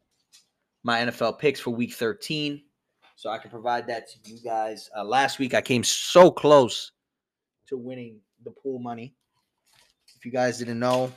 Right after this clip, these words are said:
uh, you know, I, I, I'm, I participate in the pool every week, you know, to try to win money. And, uh, this week, it didn't work out at all. I was this close, man. If Seattle would have won that game,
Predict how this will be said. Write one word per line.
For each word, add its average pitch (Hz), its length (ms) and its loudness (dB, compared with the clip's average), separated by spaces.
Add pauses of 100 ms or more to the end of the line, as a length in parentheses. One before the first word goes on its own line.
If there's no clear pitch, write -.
(260)
uh, 110 60 -10
you 113 120 -8
know, 110 120 -6
I, 107 160 -4 (200)
I, 110 140 -10 (580)
I'm, 110 280 -16
I 117 80 -4
participate 139 580 -2
in 120 80 -4
the 110 80 -8
pool 151 400 2
every 123 280 -2
week, 160 440 -2 (720)
you 113 80 -4
know, 113 120 4
to 107 60 -2
try 123 220 0
to 117 60 0
win 117 160 -6
money. 127 380 -6 (560)
And, 104 340 -6
uh, 101 240 -4
this 117 300 -4
week, 120 380 -4 (680)
it 104 60 -4
didn't 113 240 2
work 107 180 2
out 104 200 4
at 98 80 2
all. 110 280 4 (540)
I 104 100 -2
was 110 160 0
this 135 200 -2
close, 135 300 2
man. 110 260 0
If - 220 -10
Seattle 139 500 6
would 143 120 6
have 131 140 2
won 131 240 -2
that 123 240 0
game, 107 320 -8